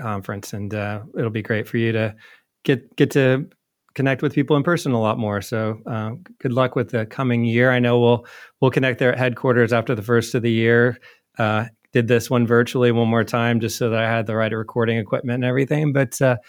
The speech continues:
look forward to coming by since I'm not too far away there from, from Fishers, and, uh, we'll, we'll, we'll catch up after the holidays are over.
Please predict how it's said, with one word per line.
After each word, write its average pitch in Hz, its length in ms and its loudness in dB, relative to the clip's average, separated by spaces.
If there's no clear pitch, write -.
look 131 120 0
forward 131 260 4
to 120 40 4
coming 127 280 0
by 123 320 2
since 120 200 -6
I'm 117 120 2
not 113 200 0
too 123 140 -2
far 117 240 0
away 113 320 0
there 113 300 0
from, 110 480 -6
from 110 200 -4
Fishers, 127 500 0
and, 107 260 -4
uh, 107 240 -2
we'll, 113 180 -4
we'll, 113 340 -4
we'll 113 320 -6
catch - 300 -4
up 113 180 -2
after 110 300 -2
the 104 120 -8
holidays 101 460 -8
are 104 120 -10
over. 123 260 -16